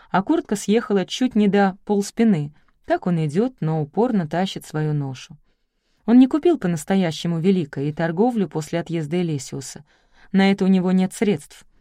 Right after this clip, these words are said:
Но у него есть средства получше: выждать время — и, может быть, заполучить всё за даром. Андерсон далеко не дурак. Пока что он арендовал участок и понемножку торгует.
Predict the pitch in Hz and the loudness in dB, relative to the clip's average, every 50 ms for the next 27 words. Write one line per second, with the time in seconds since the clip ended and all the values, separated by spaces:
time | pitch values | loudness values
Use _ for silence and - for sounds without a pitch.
0 | _ _ _ - 185 202 208 220 247 277 330 302 294 262 - - 254 269 262 - | _ _ _ 0 2 4 6 6 6 4 4 4 2 2 0 0 -2 -2 -2 -2
1 | - 262 - - 247 240 208 190 185 - - - - 165 - _ _ _ _ _ | -4 -4 0 0 2 2 2 0 -2 -4 -8 -10 -10 -12 -14 _ _ _ _ _
2 | - 160 185 196 165 156 156 151 - - 151 156 196 240 262 254 202 202 _ - | -2 2 2 2 2 2 -4 -6 -4 -4 -2 2 2 4 4 2 0 -2 _ -18
3 | - - - - - - 240 277 320 302 285 226 208 226 233 185 170 175 - 180 | -20 -20 -20 -8 -2 2 2 4 4 2 0 0 2 2 0 0 0 -2 -2 -2
4 | 185 180 - 226 220 - - - 196 156 170 160 143 135 131 127 127 123 123 123 | -4 -2 -4 -4 -6 -6 -2 -2 -2 0 -2 -4 -4 -4 -4 -6 -6 -8 -10 -12
5 | - _ _ _ _ _ _ _ _ - 160 180 196 202 233 233 - 262 247 233 | -16 _ _ _ _ _ _ _ _ -2 2 4 4 4 4 2 2 2 4 4
6 | 240 233 226 - 220 214 208 214 208 226 254 247 196 175 190 - - _ _ _ | 4 2 0 0 0 0 2 2 0 0 0 -2 -2 -4 -6 -10 -16 _ _ _
7 | _ _ _ _ _ _ _ - 196 196 285 320 359 - - 214 220 240 247 254 | _ _ _ _ _ _ _ -2 0 2 2 2 2 0 0 0 2 4 4 4
8 | 233 220 214 208 196 202 196 220 226 202 190 - - 226 247 269 - - 160 - | 4 4 4 4 4 4 2 2 2 0 0 -2 -2 -2 -2 -2 -2 -6 -10 -8
9 | 151 151 165 175 180 190 220 226 - - 202 - 247 254 220 180 170 147 135 139 | -8 -6 -4 -2 0 0 0 0 -2 -6 -2 -2 -2 -2 -2 -4 -4 -6 -6 -8
10 | - _ | -12 _